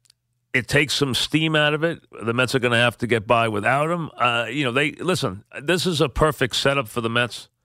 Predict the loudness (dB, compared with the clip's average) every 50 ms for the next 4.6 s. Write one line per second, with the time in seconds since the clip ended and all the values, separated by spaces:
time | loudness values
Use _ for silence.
0 | _ _ -6 -4 -2 0 0 0 0 0 0 0 0 -2 -6 -10 -14 -18 _ _
1 | _ _ _ -2 0 2 2 2 2 0 0 0 0 0 2 2 2 2 2 0
2 | 0 -4 -4 -6 -4 -2 0 2 2 2 2 0 0 0 0 -2 -2 -2 0 0
3 | 0 0 -2 -4 -6 -6 -6 -8 -10 -12 _ _ _ _ _ _ -2 -2 -2 0
4 | 0 0 2 2 2 2 2 0 0 -2 -4